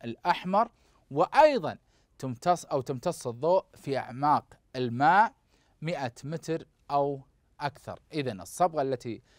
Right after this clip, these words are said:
تحتويها الطحالب الحمراء تحتوي على الكلوروفيل زائدًا صبغة الفيكوبلين. أيضًا الجدار الخلوي للطحالب الحمراء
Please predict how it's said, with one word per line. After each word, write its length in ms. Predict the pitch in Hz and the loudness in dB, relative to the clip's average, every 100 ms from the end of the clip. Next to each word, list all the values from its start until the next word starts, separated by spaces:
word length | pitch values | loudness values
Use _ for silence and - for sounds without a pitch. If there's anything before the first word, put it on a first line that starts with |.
| _ _ - | _ _ -8
تحتويها 580 | - - 139 160 127 | -8 -4 -2 0 -2
الطحالب 560 | 113 - 113 - 151 131 | -6 -8 -6 0 0 0
الحمراء 540 | 113 - 127 151 196 | -6 -8 -4 -2 -2
تحتوي 500 | - 156 - 123 110 | -2 -6 -6 -10 -8
على 300 | 92 127 107 - _ _ _ 95 | -4 -4 -4 -10 _ _ _ -16
الكلوروفيل 840 | 92 - 165 226 196 208 220 240 _ _ _ _ _ | -16 0 2 2 0 -4 -4 -6 _ _ _ _ _
زائدًا 680 | 139 143 185 165 156 165 175 _ _ _ _ _ | -8 0 0 0 -6 -6 -6 _ _ _ _ _
صبغة 480 | - 165 139 151 151 - - | -2 -2 0 -2 -4 -16 -8
الفيكوبلين. 1300 | 139 - 147 135 139 135 131 _ _ - 160 117 80 _ _ _ _ _ _ _ _ _ - | -8 -6 -6 -6 -6 -6 -6 _ _ -12 -10 -10 -16 _ _ _ _ _ _ _ _ _ 2
أيضًا 320 | 240 262 233 | 4 6 2
الجدار 400 | 196 156 196 180 | -4 2 4 4
الخلوي 380 | 139 - 160 135 | 2 -4 -2 -2
للطحالب 560 | 117 - 127 147 123 101 | -2 -8 -6 -4 -4 -4
الحمراء 600 | - 117 107 131 185 | -10 -12 -6 -2 -2